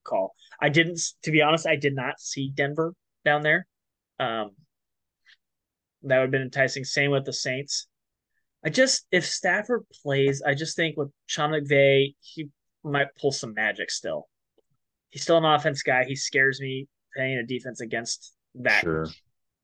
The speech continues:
Speaker 2: Yeah,
Speaker 1: combo.
Speaker 2: I get
Speaker 1: If
Speaker 2: it.
Speaker 1: Stafford doesn't play, sign me up all day.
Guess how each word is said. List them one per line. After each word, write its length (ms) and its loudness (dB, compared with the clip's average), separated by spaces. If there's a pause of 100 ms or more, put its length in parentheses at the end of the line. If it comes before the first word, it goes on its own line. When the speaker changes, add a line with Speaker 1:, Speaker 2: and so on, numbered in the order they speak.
(360)
Speaker 2:
Yeah, 120 0
Speaker 1:
combo. 400 -2 (380)
Speaker 2:
I 80 -2
get 120 8
Speaker 1:
If 60 6
Speaker 2:
it. 40 0
Speaker 1:
Stafford 500 4
doesn't 420 4
play, 340 4 (880)
sign 260 -2
me 100 -10
up 120 -8
all 140 -8
day. 160 -6